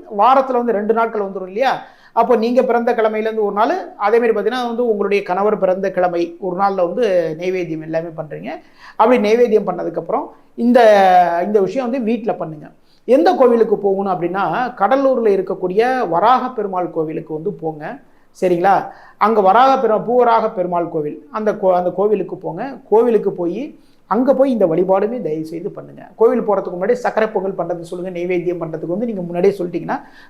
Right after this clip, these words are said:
கோயில்ல இருக்கக்கூடிய அந்த யோ-, ஆ, ம்,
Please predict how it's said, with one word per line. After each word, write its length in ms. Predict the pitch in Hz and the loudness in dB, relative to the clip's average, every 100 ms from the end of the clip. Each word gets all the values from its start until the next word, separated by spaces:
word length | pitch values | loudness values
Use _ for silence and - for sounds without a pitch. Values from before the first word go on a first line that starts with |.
| - | 2
கோயில்ல 320 | 240 262 226 196 | 4 6 6 6
இருக்கக்கூடிய 560 | 185 180 170 190 294 - | 4 0 0 2 0 -4
அந்த 240 | 190 185 185 175 160 151 151 151 139 _ _ _ _ _ _ _ _ _ _ _ | -8 0 2 4 2 0 -6 -10 -12 _ _ _ _ _ _ _ _ _ _ _
யோ-, 300 | 202 190 208 | 4 4 4
ஆ, 720 | 190 180 170 165 170 - - - _ _ _ 226 | 2 2 2 0 -4 -8 -16 -20 _ _ _ -14
ம், 520 | 135 127 - - | -14 -14 -18 -20